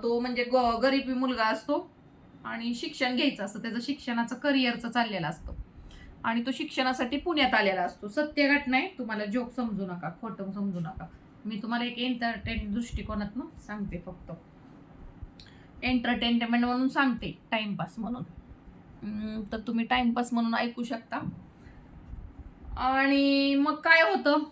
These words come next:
तो मुलगा वगैरे छानपैकी राहू लागतो. मग तिला पण थोडंसं, एक चार दिवस जातात, तिला काय वाटत नाही चार दिवस. तो मुलगा तिच्या घरात फिरतो, एवढा मोठा बंगला,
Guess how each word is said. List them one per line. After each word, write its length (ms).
तो 60
मुलगा 460
वगैरे 380
छानपैकी 460
राहू 220
लागतो. 360
मग 220
तिला 140
पण 260
थोडंसं, 580
एक 160
चार 220
दिवस 280
जातात, 320
तिला 160
काय 180
वाटत 300
नाही 160
चार 200
दिवस. 420
तो 80
मुलगा 340
तिच्या 240
घरात 320
फिरतो, 540
एवढा 220
मोठा 260
बंगला, 380